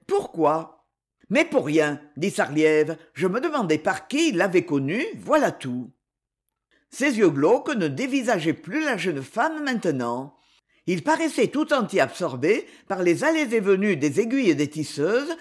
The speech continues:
assises à leur métier, et, changeant de sujet de conversation, il reprit, «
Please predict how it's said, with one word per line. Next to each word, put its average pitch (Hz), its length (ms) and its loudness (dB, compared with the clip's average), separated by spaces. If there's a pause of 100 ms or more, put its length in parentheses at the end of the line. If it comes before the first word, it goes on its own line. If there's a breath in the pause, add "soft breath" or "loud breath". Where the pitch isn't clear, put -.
assises 226 560 -2
à 147 60 0
leur 139 160 -4
métier, 170 580 0 (160 soft breath)
et, 254 180 4
changeant 269 440 -2
de 147 100 -4
sujet 254 300 -2
de 202 100 2
conversation, 151 880 -6 (260 loud breath)
il 208 140 0
reprit, « 185 720 0